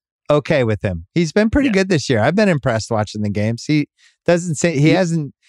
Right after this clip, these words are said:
Speaker 1: his dumb, on the dumbass scale, he's like a three.
Speaker 3: I, I was gonna say, yeah, we haven't talked about it. We just talked about it on the Philly special pod. Like,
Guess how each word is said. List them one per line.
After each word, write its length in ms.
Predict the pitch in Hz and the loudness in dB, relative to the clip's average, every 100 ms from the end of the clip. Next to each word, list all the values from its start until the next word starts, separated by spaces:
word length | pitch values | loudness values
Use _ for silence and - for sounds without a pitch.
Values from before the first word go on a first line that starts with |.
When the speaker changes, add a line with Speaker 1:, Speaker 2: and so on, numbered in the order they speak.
| _ | _
Speaker 1:
his 200 | 196 143 | 0 2
dumb, 260 | 190 202 202 | 0 2 0
on 260 | 160 170 | 0 0
the 100 | 175 | 0
dumbass 440 | 143 190 185 156 - | 0 0 2 0 0
scale, 340 | - 135 113 | 0 2 2
he's 160 | 113 117 | 0 -2
like 180 | 113 | -2
a 60 | 101 | -4
three. 400 | - 113 104 87 _ _ _ - | -8 -4 -4 -6 _ _ _ -2
Speaker 3:
I, 240 | 180 226 | 2 2
I 20 | 247 | 2
was 140 | 294 | 2
gonna 180 | 294 220 | 2 2
say, 220 | - 269 | 2 2
yeah, 120 | 214 | 4
we 140 | 170 175 | 2 2
haven't 300 | 214 226 - | 2 0 0
talked 260 | 196 220 | 0 0
about 200 | 165 156 | 0 2
it. 80 | 151 | 2
We 100 | 175 | 0
just 200 | 175 - | -4 -2
talked 220 | 165 185 | -2 0
about 180 | 170 147 | 0 2
it 40 | |
on 100 | 143 | 2
the 80 | 143 | 0
Philly 280 | - 160 151 | 0 0 -2
special 380 | - 156 175 175 | 0 -2 0 -2
pod. 300 | 131 135 131 | 0 0 0
Like, 240 | 135 139 | 0 -2